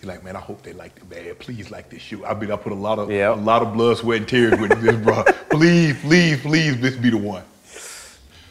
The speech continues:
Speaker 1: Are
Speaker 2: Yeah.
Speaker 1: you that anxious?
Speaker 2: Yeah, no, I, I am. I am. Um, so for the LeBron ones, I finally got to, I, I saw him after the fact, uh, in Fashion Week in New York City,
Speaker 1: Uh-huh.
Speaker 2: and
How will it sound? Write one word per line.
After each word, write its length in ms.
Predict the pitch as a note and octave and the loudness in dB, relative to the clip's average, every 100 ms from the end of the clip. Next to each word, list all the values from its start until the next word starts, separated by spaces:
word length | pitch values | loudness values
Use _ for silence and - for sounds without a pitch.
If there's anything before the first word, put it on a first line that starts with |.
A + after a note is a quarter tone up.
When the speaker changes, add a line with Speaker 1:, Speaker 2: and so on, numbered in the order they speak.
| - | -8
Speaker 1:
Are 100 | - C#3+ | 0 2
Speaker 2:
Yeah. 40 | |
Speaker 1:
you 100 | E3 | 2
that 300 | D3 F3+ - | 4 4 6
anxious? 560 | F3+ F#3+ E3 G#3 - - | 4 2 0 -4 -6 -4
Speaker 2:
Yeah, 420 | F#3+ F#3+ F3 D#3 | 2 2 2 -4
no, 140 | C#3+ D3 | -4 -2
I, 280 | A#2+ C#3 - | 0 -2 -2
I 180 | B2+ | -2
am. 280 | C3+ G2 G#2+ G#2+ - - | -2 -2 -6 -12 -18 -16
I 140 | A2 A2 | -10 -6
am. 400 | G2+ F#2+ G#2 - | -6 -8 -12 -12
Um, 600 | A2 G#2+ G#2 G#2 G2+ F#2+ _ _ _ _ _ _ _ _ _ _ - | -6 -6 -6 -8 -12 -14 _ _ _ _ _ _ _ _ _ _ -8
so 180 | B2+ A2 | -4 -2
for 120 | A#2 | -2
the 100 | G#2+ | -2
LeBron 460 | G#2 A2+ A#2+ C#3 | 0 2 4 4
ones, 160 | B2 G#2 | 2 0
I 80 | G#2 | 0
finally 360 | - A2+ G#2+ | 0 -2 -2
got 200 | G#2 G2+ | -2 -4
to, 100 | - | -4
I, 340 | A2 G#2+ G#2+ A2+ | -4 -2 -2 -6
I 20 | |
saw 240 | G2+ A2+ | -4 -4
him 180 | A2 G2 | -4 -6
after 360 | - A2 - A2+ | -4 -4 -4 -8
the 100 | G2 | -12
fact, 580 | - G2+ A2 A2+ - - | -8 -6 -6 -8 -20 -18
uh, 300 | A2 G2 F#2+ | -14 -12 -12
in 140 | G2 G2 | -14 -10
Fashion 420 | G#2+ G2+ - A2+ | -4 -4 -4 -8
Week 200 | G#2 G2+ | -6 -6
in 80 | G2+ | -4
New 80 | |
York 180 | G2+ F#2+ | -2 -4
City, 480 | - G#2+ G#2 A#2 A#2 | -4 -4 -2 -2 -4
Speaker 1:
Uh-huh. 100 | - | -6
Speaker 2:
and 200 | G2 F#2+ | -8 -10